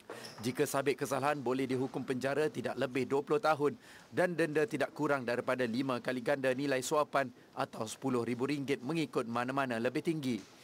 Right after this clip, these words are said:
Hakim Muhammad Sabri kemudian membenarkan tertuduh diikat jamin lima belas ribu ringgit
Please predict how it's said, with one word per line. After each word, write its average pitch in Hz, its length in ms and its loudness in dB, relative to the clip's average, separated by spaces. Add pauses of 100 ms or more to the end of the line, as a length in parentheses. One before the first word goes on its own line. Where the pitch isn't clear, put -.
(280)
Hakim 135 400 0
Muhammad 113 320 -2
Sabri 135 400 0
kemudian 127 480 -2
membenarkan 113 720 -2
tertuduh 139 480 0
diikat 143 400 -2
jamin 127 400 0
lima 104 160 -6
belas 127 320 0
ribu 113 160 -4
ringgit 131 320 0